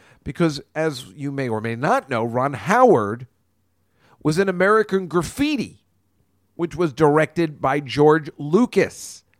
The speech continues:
And so it comes back around where George Lucas is helping Ron Howard, or just, you know, as a consultant, direct the Han Solo movie,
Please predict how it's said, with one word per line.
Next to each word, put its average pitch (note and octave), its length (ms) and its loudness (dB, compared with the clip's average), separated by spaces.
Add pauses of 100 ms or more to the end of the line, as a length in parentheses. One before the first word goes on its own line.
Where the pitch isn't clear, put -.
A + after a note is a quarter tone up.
(1300)
And D#3+ 160 -6
so F#3+ 200 2
it F3+ 120 -4
comes G#3+ 440 0 (520)
back F#3 460 4
around F3 720 2 (460)
where F3 180 2
George E3+ 460 0
Lucas F#3 640 -4 (300)
is F3 220 -4
helping G#3 500 0
Ron A3+ 240 2
Howard, F#3 640 2 (760)
or D4 160 -6
just, G4 260 -6
you G4+ 60 -8
know, G3+ 140 -4
as E3+ 100 0
a F#3 60 -2
consultant, D#3+ 760 0 (440)
direct E3 320 4
the E3 80 2
Han D#3+ 260 2
Solo D#3+ 400 4
movie, F#2+ 440 -8